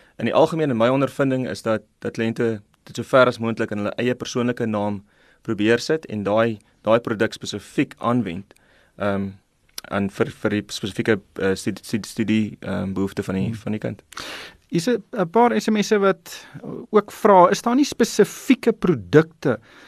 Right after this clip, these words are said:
Speaker 2: waarin ek kan belê, eh, wat gefokus is op opvoeding nie, vir tersiêre onderrig nie, sodat jy nou kan elke maand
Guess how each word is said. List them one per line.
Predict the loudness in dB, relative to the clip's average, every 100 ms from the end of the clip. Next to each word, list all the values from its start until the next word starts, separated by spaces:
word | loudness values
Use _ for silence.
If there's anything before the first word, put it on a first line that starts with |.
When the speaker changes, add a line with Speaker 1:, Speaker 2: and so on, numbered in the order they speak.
| -20 -20 -14
Speaker 2:
waarin | 0 6 8 8 6 4 4 2 0
ek | -2 2
kan | 2 4
belê, | 6 4 4 6 6 6 4 0 -8 _
eh, | -10 -8 -4
wat | -4 -4 _ -20 -18
gefokus | -8 -8 4 6 8 6 4
is | -2 2
op | 2 2 -2 -20 _ _
opvoeding | 2 2 4 4 2
nie, | -2
vir | -2 0
tersiêre | 6 6 6 4 4 4
onderrig | 2 0 -2
nie, | -6
sodat | 2 4 6
jy | 6
nou | 6
kan | 4 2
elke | 2 2 4
maand | 4 4 2